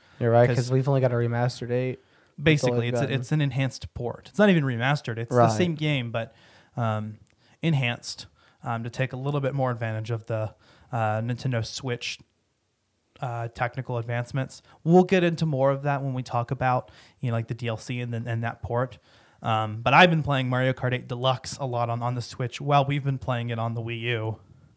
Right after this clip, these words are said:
Speaker 1: Oh, yeah.
Speaker 2: And, um, just kinda going back and forth, playing a little bit on my own. Of course, high. We have to get high before we play.
Speaker 1: Have to.
Speaker 2: Um,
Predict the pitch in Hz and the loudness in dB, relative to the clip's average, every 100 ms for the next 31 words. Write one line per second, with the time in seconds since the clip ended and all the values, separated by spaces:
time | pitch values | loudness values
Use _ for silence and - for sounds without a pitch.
0 | _ - 123 110 131 - _ - 131 117 | _ -4 -2 -2 -8 -16 _ -2 0 2
1 | 110 110 110 107 _ 123 113 107 107 110 | 2 0 -4 -10 _ -4 -2 -2 -6 -12
2 | - - - - 165 151 139 131 131 117 | -16 -16 -10 -2 0 0 0 0 -2 -2
3 | 127 - 139 135 131 127 123 117 117 113 | -2 0 -2 0 -2 0 0 0 0 0
4 | 113 - - 196 185 - 113 104 110 123 | -2 -8 0 6 6 4 -2 -2 0 2
5 | 143 - 123 - 113 110 104 113 113 117 | 2 2 -6 -2 -2 -2 -6 -6 -6 -4
6 | 113 117 113 127 117 - 139 139 - _ | -4 -4 -6 -6 -8 -10 -16 -16 -18 _
7 | _ _ - - _ _ 117 110 104 104 | _ _ -20 -20 _ _ -2 0 0 -2
8 | 104 | -8